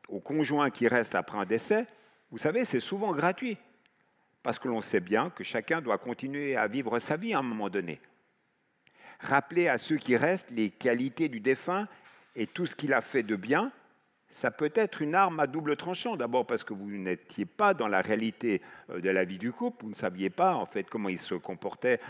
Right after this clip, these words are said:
dans l'intimité de la vie de famille, mais ça peut aussi remuer le couteau dans la plaie qui aidait à guérir. Donc voilà, faut, faut être très, euh, raisonnable,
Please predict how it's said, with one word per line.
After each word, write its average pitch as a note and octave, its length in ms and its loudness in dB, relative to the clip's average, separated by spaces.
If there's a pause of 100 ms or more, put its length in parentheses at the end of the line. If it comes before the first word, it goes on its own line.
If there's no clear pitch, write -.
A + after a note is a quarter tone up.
(140)
dans F2 80 -4
l'intimité G2+ 640 -2
de F2 80 -8
la E2 80 -2
vie E2 140 -6
de - 60 -14
famille, E3+ 420 -4 (1080)
mais B2 120 -8
ça B2+ 160 0
peut A#2 120 -6
aussi A#2 360 -4
remuer C3 640 0
le A2 100 -2
couteau C3 380 -8
dans A#2+ 100 -4
la F#2 160 2
plaie A2 320 -4
qui - 160 -6
aidait G#2+ 220 -2
à F2+ 80 0
guérir. D2+ 420 -8
Donc F#2 260 -14
voilà, C#3 240 0
faut, F2+ 360 -6 (260)
faut B2 140 -4
être G#2+ 320 -4
très, D#3 420 0
euh, A2+ 280 2 (200)
raisonnable, C#3 640 2